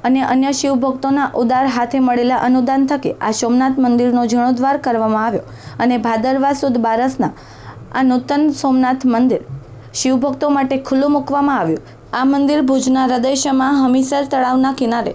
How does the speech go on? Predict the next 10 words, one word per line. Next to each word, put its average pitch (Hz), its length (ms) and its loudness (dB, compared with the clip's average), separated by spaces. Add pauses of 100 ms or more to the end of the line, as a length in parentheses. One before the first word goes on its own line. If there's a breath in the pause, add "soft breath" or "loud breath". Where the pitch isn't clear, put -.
દાદા 208 280 0
દાદી 233 340 0
પાર્ક 262 360 -2
નજીક 254 300 2 (360 loud breath)
નૂતન 254 380 0
સ્વામિનારાયણ 277 560 0
મંદિર 254 300 2
રોડ 247 280 0 (160)
જેવા 240 320 -2
સતત 262 360 -4